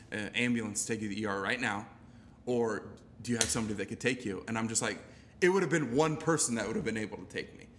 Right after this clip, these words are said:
And thankfully, Chris was there, he, and he was like, "Fuck yeah." And so I left my car there, and he took me, we went to the E R,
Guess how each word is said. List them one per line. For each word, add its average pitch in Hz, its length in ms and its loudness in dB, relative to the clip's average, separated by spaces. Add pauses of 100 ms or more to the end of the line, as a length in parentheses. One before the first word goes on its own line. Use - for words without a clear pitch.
(160)
And 104 140 -8
thankfully, 131 340 2
Chris - 320 0
was 104 100 -4
there, 107 300 0 (380)
he, - 180 -10
and 107 200 -4
he 101 120 -4
was 101 120 -6
like, 90 100 -6
"Fuck 107 240 -6
yeah." 110 140 -2 (200)
And 104 160 -8
so 107 140 -2
I 107 120 0
left 110 220 -4
my 110 100 -4
car 107 240 -4
there, 104 340 -2 (200)
and 104 100 -8
he 104 100 -4
took 101 180 -8
me, 104 180 -8
we 110 120 -4
went 107 220 -4
to 104 80 -10
the 101 160 -4
E 107 40 -2
R, 104 340 0